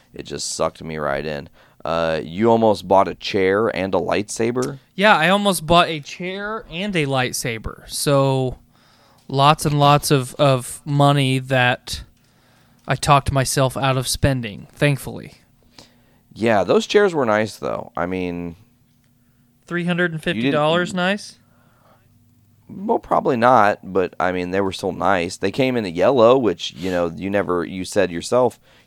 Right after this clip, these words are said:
Speaker 1: you never see companies releasing chairs in yellow.
Speaker 2: Yeah, most, most, uh, companies that manufacture gaming chairs don't make them in yellow,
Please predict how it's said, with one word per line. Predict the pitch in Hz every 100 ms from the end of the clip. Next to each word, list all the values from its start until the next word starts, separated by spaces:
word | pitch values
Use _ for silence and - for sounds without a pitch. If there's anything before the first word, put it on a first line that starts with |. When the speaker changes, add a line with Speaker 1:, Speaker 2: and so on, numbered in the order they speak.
| -
Speaker 1:
you | 110
never | 107 135
see | 95 -
companies | 82 95 85 82 82
releasing | 85 82 82 85
chairs | 82 87 82
in | 82
yellow. | 82 104 87 85 175
Speaker 2:
Yeah, | 165 147
most, | 139 151 185 196 - -
most, | 160 160 185 - - -
uh, | 151 139 135 -
companies | 156 151 151 139
that | 139
manufacture | 131 139 139 139 135 - 131
gaming | - 131 139 139
chairs | 123 135 127 120 -
don't | - 139 139 127
make | 135 127
them | 135 151
in | 135
yellow, | 123 113 104 -